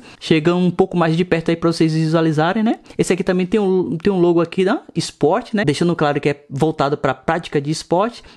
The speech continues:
Aqui embaixo também dizendo que ele é water resistant, que sugere que ele é resistente à água.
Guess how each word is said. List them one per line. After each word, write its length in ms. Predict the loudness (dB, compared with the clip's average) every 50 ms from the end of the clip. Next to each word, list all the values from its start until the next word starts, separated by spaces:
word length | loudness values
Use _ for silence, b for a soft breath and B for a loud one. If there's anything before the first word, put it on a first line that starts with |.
| B B
Aqui 180 | -4 0 0
embaixo 320 | 0 0 0 0 -2 -2 -4
também 240 | -2 0 0 0
dizendo 380 | -2 -2 -2 -2 0 0 0 -2
que 120 | 0 0
ele 160 | 0 2 2 2
é 160 | 2 0 -2 -2
water 380 | 0 0 2 2 2 0 -2 -2
resistant, 760 | -4 -2 0 0 0 0 -2 -4 -2 0 0 2 2 0 0 -2 -4 -4 -2 2
que 120 | 2 2
sugere 400 | 4 2 2 4 2 2 2 0
que 140 | 0 2 2
ele 180 | 4 4 4
é 80 | 2 2
resistente 640 | 2 0 0 0 -2 -4 -2 0 0 0 2 0 0
à 80 | 2
água. 500 | 2 2 0 0 0 0 0 -2 -2 -4